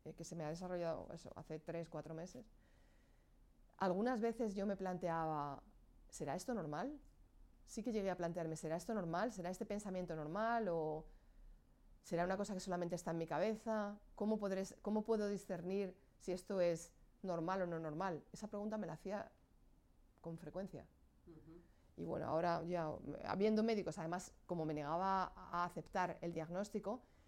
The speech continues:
Speaker 1: vi a dos médicos, eh, en el, en, en el país en el que vivo, que es Australia,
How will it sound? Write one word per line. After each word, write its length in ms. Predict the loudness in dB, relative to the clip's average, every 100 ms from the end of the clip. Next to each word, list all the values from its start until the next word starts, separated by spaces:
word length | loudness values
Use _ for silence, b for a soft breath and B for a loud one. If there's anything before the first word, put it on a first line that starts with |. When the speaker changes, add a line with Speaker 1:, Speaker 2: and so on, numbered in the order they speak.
| b b b -8
Speaker 1:
vi 420 | 0 4 4 2 -2 -20 -12
a 100 | -4
dos 120 | 0 4
médicos, 640 | 6 6 4 2 2 -6 -20 -20 -20 -20 -20 -18 -6
eh, 880 | -2 0 0 -2 -2 -4 -4 -6 -10 -16 -10
en 100 | -6
el, 100 | -6 -8 -12 -8
en, 520 | -6 -6 -6 -8 -10 -10
en 80 | -8
el 80 | -4
país 200 | -2 -2
en 100 | -4
el 40 |
que 80 | -4
vivo, 260 | -2 0 -2
que 60 |
es 80 | -4
Australia, 540 | -8 -6 -2 -2 -2